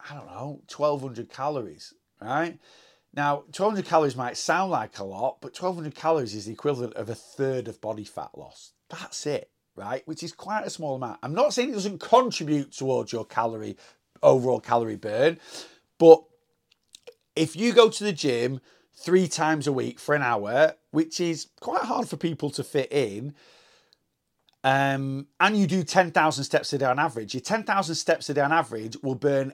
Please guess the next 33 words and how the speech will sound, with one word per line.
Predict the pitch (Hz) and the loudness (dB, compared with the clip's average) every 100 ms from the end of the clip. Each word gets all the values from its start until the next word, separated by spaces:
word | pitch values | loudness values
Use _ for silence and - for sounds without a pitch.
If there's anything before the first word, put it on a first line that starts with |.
| _ 131 | _ -4
at | 127 147 | -4 -2
least | 139 131 - | -2 -4 -10
triple | - - 165 180 214 240 - - 113 101 123 113 | -12 -8 -4 2 8 8 6 -4 -4 -4 -8 -6
the | 120 | -4
amount | 127 123 | -4 -4
of | - | -8
calories | - 143 127 107 101 101 101 - - | 2 2 2 -4 -10 -12 -14 -16 -20
that | 104 117 110 - _ - | -6 -4 -4 -8 _ -16
going | - 120 107 | -4 -4 -4
to | - | -10
the | 104 | -14
gym | 98 110 98 | -12 -10 -12
will | 92 87 | -14 -16
burn. | - 95 80 - - _ | -16 -18 -20 -20 -20 _
So | - 185 | -4 0
why | 196 220 | 2 2
is | 220 190 | 2 0
exercise | - - 156 151 143 127 | 0 -4 -2 -2 -2 -4
a | |
support | - 131 135 127 120 | -8 -6 -2 -2 -2
tool? | - 107 87 - _ _ _ _ | -6 -10 -10 -18 _ _ _ _
Exercise | - 226 - 208 226 208 185 | -2 0 -4 -8 -4 -2 -2
is | 175 156 | -6 -8
a | 156 | -10
support | 160 - 151 131 - | -8 0 0 0 -4
tool | 107 110 113 | -10 -10 -10
because | 113 151 120 117 - | -4 0 0 -2 -12
it | 139 | -14
is | 139 - | -12 -8
fantastic | 127 131 - 180 160 - 120 117 | -6 -6 -6 -6 -6 -10 -12 -12
for | _ 123 | _ -6
your | 113 | -6
physical | - - 202 147 - 110 117 | -6 -4 -4 -4 -8 -6 -6